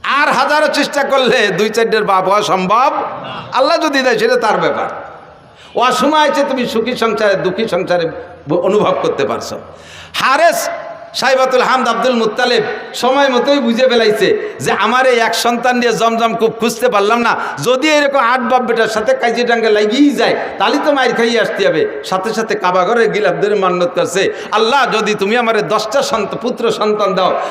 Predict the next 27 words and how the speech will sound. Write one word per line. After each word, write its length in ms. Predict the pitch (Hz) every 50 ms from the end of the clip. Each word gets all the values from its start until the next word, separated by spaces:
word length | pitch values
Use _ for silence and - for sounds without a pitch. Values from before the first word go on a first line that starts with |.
| - 160
যদি 260 | 214 277 262 302 311
দশটা 360 | 285 262 254 226 - - 247
পুত্র 340 | - 226 226 233 - 220 208
সন্তান 420 | 208 226 233 233 214 226 220 208
দাও 180 | 214 214 196 160 - - - -
তাহলে 260 | 247 233 247 277 285 294
একটা 380 | 277 254 269 285 285 269 262
সন্তানকে 500 | 233 - 233 247 247 247 277 269 196 180
আমি 160 | 220 214 247 - 208
তোমার 240 | 196 208 226 226
রাস্তায় 300 | 202 190 180 - 233 233
এই 120 | 220 214 208
কাবা 280 | 214 196 196 202 214
ঘরের 260 | 214 226 247 262 262 -
পাশে 300 | - - - 214 226 202 -
জবাই 280 | 175 175 170 180 170
করে 240 | - - 160 139 131
দেব, 320 | 120 107 101 90 90 - - - - - -
কুরবানি 400 | - 240 240 240 233 214 196 170
দেব।" 280 | 143 127 120 - - 78 - - - - - - - - - - - - - - _ _ _ - _ _ _ _ _ _ _ _ _
কি 80 | - 170
এই 120 | 160 156
সামান্যতের 600 | 151 - 170 175 170 175 175 175 175 175 180 175
মান্যত 300 | 160 165 160 165 165 165
চিনতে 280 | - 170 175 165 170 175
হতে 180 | 165 165 156
পারেন? 280 | 151 151 143 131 117 -